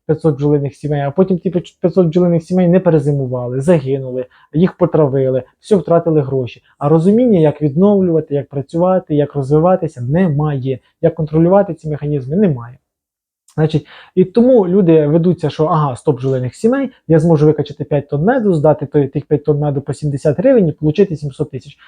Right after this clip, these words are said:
Чи там, е, получити триста тисяч гривень, чи триста п'ятдесят, чи чотириста, неважно. Оце я зароблю, це бабки. Я ж свої, на своїй роботі в охрані скільки в житті не заробляв. І люди на це ведуться. Але те, скільки пунктів стоїть за тим, щоб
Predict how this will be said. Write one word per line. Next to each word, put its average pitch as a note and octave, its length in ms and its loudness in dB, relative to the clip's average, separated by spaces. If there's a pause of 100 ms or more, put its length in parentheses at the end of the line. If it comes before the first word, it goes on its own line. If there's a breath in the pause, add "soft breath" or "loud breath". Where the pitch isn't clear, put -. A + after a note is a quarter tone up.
(280 soft breath)
Чи D#3+ 100 0
там, D#3 220 2
е, D3 80 2
получити F3+ 440 2
триста D#3 320 0
тисяч C#3 340 -4
гривень, C3 360 -4
чи C3+ 80 -18
триста D3+ 260 -2
п'ятдесят, C3 480 -6 (100)
чи D3+ 200 0
чотириста, D3 600 -2
неважно. D3 460 2 (200 loud breath)
Оце D#3 300 0
я D3+ 120 4
зароблю, C3 460 -2
це D3+ 180 0
бабки. C3+ 380 -2
Я D#3 100 4
ж D3+ 100 -6
свої, E3 340 2 (180 loud breath)
на D3 80 -4
своїй E3+ 200 2
роботі E3 360 0
в - 20 0
охрані D#3 340 0
скільки D#3+ 240 -6
в D3+ 60 0
житті F3 220 2
не D3 120 0
заробляв. B2+ 420 -4 (280 soft breath)
І F3 60 2
люди G#3 240 6
на D#3 80 0
це D#3+ 140 0
ведуться. C3+ 540 -2 (280 soft breath)
Але E3 420 2 (160)
те, D#3 320 2
скільки D#3 360 -6
пунктів D3+ 460 0
стоїть D3+ 320 4
за D3 80 2
тим, D#3+ 220 0
щоб C3+ 260 -6